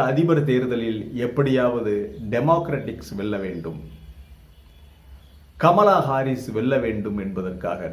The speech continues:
ட்ரம்பை தோற்கடிக்க வேண்டும் என்பதற்காக அமெரிக்கா உத்தரவி-, அமெரிக்கா இட்ட கட்டளைப்படி உக்ரைன் செயல்படுகிறது. அமெரிக்கா இட்ட கட்டளையை சிறமேற்கொண்டுதான் குர்ஸ்க்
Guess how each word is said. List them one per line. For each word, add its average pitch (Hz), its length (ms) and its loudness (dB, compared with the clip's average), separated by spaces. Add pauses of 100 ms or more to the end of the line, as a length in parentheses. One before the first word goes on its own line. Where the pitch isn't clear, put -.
ட்ரம்பை 175 420 0
தோற்கடிக்க 147 640 0
வேண்டும் 101 300 -4
என்பதற்காக 92 720 -6 (160)
அமெரிக்கா 143 640 0
உத்தரவி-, 113 640 -2 (540)
அமெரிக்கா 151 540 2
இட்ட 107 260 -2
கட்டளைப்படி 117 680 -2 (160)
உக்ரைன் 117 500 -2
செயல்படுகிறது. 92 720 -4 (580)
அமெரிக்கா 160 520 2
இட்ட 123 300 -2
கட்டளையை 127 560 0
சிறமேற்கொண்டுதான் 110 960 -2 (140)
குர்ஸ்க் - 340 -8